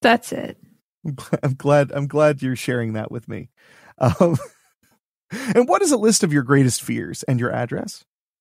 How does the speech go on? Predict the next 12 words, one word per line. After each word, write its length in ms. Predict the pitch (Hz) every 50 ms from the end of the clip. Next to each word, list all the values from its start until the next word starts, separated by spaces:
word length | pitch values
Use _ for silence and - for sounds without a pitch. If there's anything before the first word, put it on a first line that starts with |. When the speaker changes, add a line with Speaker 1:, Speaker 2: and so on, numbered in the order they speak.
| _ _ _ -
Speaker 1:
Okay. 480 | 277 302 - - 247 - 220 226 - - _ _ _ _ _ _ _ _ _ -
Speaker 2:
<laughs> 60 | 320 - 784 762 762 784 -
No, 240 | 220 226 226 202 175
uh, 160 | 165 165 151 131 - - - - - - _ 180
well, 260 | 214 226 208 - - _ - - - _ _ _ _ _ _ _ _ -
to 100 | - 208
me, 560 | 208 226 285 311 285 214 175 156 151 156 156 - _ _ _ _ _ _ _ _ _ _ _ _ _ _ _ _ _ -
I've 260 | 160 180 202 214 196
always 300 | 214 208 202 185 - -
thought 300 | - 147 139 139 - -
being 300 | 139 139 139 139 139 135 123
murdered 580 | 123 123 131 135 131 139 135 131 117 117 117